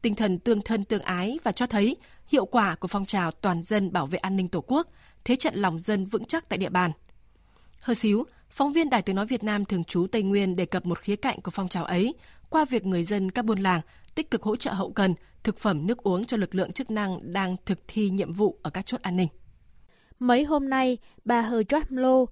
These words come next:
Speaker 2: ở buôn Pước Prong, xã An Ninh, huyện Chư Quynh, tỉnh Đắk Lắk luôn tất bật từ sớm,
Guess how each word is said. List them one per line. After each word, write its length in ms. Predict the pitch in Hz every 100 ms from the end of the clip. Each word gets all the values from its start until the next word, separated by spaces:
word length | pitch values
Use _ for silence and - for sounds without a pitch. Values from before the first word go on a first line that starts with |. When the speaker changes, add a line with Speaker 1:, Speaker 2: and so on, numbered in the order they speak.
| - -
Speaker 2:
ở 160 | 214 185
buôn 200 | 240 240
Pước 220 | 320 349
Prong, 260 | - 254 233
xã 140 | - -
An 240 | - 247 240
Ninh, 200 | 247 220
huyện 140 | 226
Chư 160 | - 226
Quynh, 280 | - 233 214
tỉnh 200 | - 160
Đắk 180 | 254 311
Lắk 160 | 381 - - _ -
luôn 260 | 254 262
tất 200 | 233 339
bật 160 | 254 233 -
từ 100 | 190
sớm, 440 | - 196 190 269